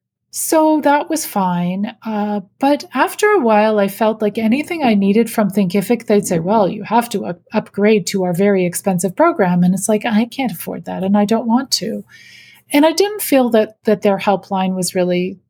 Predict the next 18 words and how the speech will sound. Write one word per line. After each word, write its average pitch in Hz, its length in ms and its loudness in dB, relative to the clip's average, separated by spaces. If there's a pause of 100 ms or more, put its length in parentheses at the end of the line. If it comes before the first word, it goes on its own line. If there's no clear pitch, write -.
super 185 580 -6 (200)
friendly 175 420 0
and 170 140 2
nice. 180 420 -4 (640)
So - 180 0
from 277 200 0
there, 277 200 4
I 285 120 4
moved 220 360 2
to 196 240 -2
Podia, 190 640 -4
where 185 240 -2
I 180 120 0
still 196 440 0
am 180 200 0
now, 185 360 -4
and 202 180 0
I, 180 320 -2